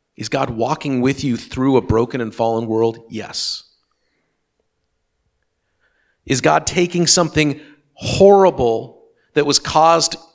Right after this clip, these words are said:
by either the nature of this fallen world or by somebody's sin,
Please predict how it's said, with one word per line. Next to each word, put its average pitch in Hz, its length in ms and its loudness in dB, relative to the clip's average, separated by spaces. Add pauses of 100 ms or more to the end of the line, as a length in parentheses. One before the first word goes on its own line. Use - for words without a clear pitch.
(200)
by 143 160 2
either 139 300 -2
the 127 100 -4
nature 135 500 -2
of 131 200 -4
this 147 180 0
fallen 151 460 0
world 143 340 2
or 131 160 0
by 127 140 0
somebody's 135 560 -2
sin, 139 580 -2